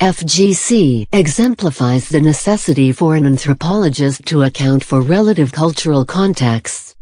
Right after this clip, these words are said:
The work of scholars who stress the fundamental importance of offering perspectives on cultural factors that promote the practice of female genital cutting has brought the debate surrounding cultural relativism into sharp focus.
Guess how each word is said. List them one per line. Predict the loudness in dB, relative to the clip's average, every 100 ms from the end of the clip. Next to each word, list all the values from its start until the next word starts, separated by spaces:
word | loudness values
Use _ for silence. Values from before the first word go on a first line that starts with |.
| -8
The | -2
work | 2 2 0
of | -2 -2
scholars | -2 0 0 2 0 2
who | 0
stress | 0 -2 0 0 0
the | -2
fundamental | -2 0 2 2 2 0 2 0
importance | 0 0 0 2 2
of | 0
offering | 0 0 0 0 0
perspectives | 0 -4 -2 -4 -2 0 0 0 -2
on | -2
cultural | 0 -2 -2 0 0
factors | 0 -2 -2 -2 -2 -2 -2
that | -4
promote | 0 0 2 0
the | 0
practice | -2 -2 -4 -2 -2
of | -2 -2
female | 0 2 2 2
genital | 0 2 2 2 2 0
cutting | 0 0 2
has | 0 -2
brought | -2 -2 0
the | -2
debate | -2 0 2 0
surrounding | 0 0 0 0 0 0
cultural | 0 -2 -2 0 0 2
relativism | 2 2 2 0 0 0 2
into | 2 0
sharp | 0 0 0 -2
focus. | -2 -2 0 -2 -2 -8